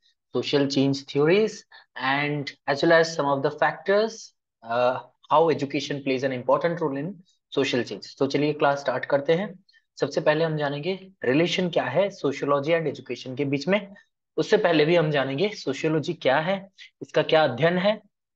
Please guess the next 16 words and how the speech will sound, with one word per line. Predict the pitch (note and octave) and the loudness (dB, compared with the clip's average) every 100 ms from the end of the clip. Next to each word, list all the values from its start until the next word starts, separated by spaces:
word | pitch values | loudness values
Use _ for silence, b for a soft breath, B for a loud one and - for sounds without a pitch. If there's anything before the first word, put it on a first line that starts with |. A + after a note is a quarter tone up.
| _ C3 | _ -2
देखिए | D#3 G#3 F#3 | 4 4 4
ये | C#3+ C#3 F3+ | 0 0 0
जो | G#3 | 0
unit | F3+ F3+ F3+ | 0 -2 -2
है | F3+ | -4
ना, | G3+ - | -6 -6
इससे | D#3 - - G#3+ A#3+ B3+ D3 | -6 -4 2 4 4 0 -4
जो | D#3+ | 0
है | G3 - | 0 0
application | - E3 E3+ F#3 F3 | -4 -2 -2 -2 -4
based | E3+ - | -4 -6
question | - D#3 E3 D#3+ | -6 -4 -4 -6
पूछे | D3+ D#3+ | -4 -2
जा | D3+ | -4
सकते | D3+ - - | -6 -10 -6
हैं, | D#3+ G3 | -6 -6